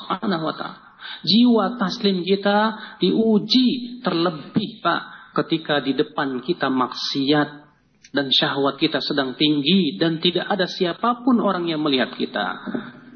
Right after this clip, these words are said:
Disitulah jiwa taslim kita itu diuji betul oleh Allah Subhanahu wa taala. Makanya lihat Nabi Yusuf alaihissalatu wassalam,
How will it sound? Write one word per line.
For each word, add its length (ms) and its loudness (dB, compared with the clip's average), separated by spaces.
Disitulah 800 2
jiwa 480 2
taslim 480 2
kita 240 0
itu 480 -2
diuji 560 2
betul 400 2
oleh 160 -2
Allah 160 -4
Subhanahu 480 -2
wa 80 -18
taala. 340 -18
Makanya 320 2
lihat 240 4
Nabi 240 0
Yusuf 240 2
alaihissalatu 560 0
wassalam, 800 -4